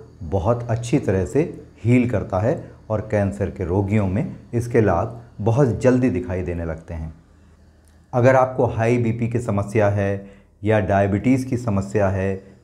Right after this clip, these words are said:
या हार्ट संबंधी कोई अन्य प्रॉब्लम है आपको, तो आपको अपनी प्रतिदिन की फ्रूट डाइट में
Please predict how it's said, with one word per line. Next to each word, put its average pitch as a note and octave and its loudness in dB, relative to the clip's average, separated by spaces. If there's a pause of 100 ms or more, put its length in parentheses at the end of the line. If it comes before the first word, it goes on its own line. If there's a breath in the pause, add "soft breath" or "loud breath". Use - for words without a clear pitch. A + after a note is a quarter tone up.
या G2+ 0
हार्ट C3 4
संबंधी G#2 -2
कोई G2+ -4
अन्य B2 2
प्रॉब्लम F#2+ 2
है G2 0
आपको, C#3 -2 (280 loud breath)
तो A#2+ -4
आपको G#2+ 2
अपनी A2 0
प्रतिदिन B2 0
की B2+ -2
फ्रूट F#3 0
डाइट G2 2
में E2+ -6